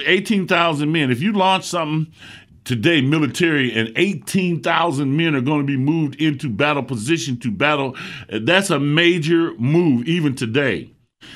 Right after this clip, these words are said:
And with the population being eight and a half billion today, but guess what? Think about what the population was back then when David was there. And he, s-, the Bible said, he, he, we saw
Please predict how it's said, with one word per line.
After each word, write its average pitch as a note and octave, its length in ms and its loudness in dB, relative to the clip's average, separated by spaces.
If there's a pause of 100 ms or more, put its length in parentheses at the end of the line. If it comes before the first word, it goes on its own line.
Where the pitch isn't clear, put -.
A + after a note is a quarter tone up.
(200)
And C3+ 320 2
with D3 100 0
the B2 80 -6
population D#3+ 560 0
being D3+ 180 0
eight D#3+ 80 0
and D#3 100 0
a - 20 2
half D3+ 240 0
billion F#3 240 2
today, A#2+ 320 2
but A2+ 180 -2
guess D#3+ 220 0
what? B2 160 -4
Think F#3+ 160 0
about E3+ 180 0
what E3 120 0
the D3 60 -4
population D#3 540 -2
was D3 200 -2
back C3 260 -2
then D3+ 340 -2 (280)
when B2 220 0
David F3 320 2
was A#2 180 -2
there. A#2 240 2
And B2 220 0
he, F3 100 0
s-, - 360 -4
the A#2 120 -2
Bible F3 300 2
said, D#3 220 -2
he, A2+ 140 -4
he, G2 240 -2
we C3 160 -2
saw D#3 420 0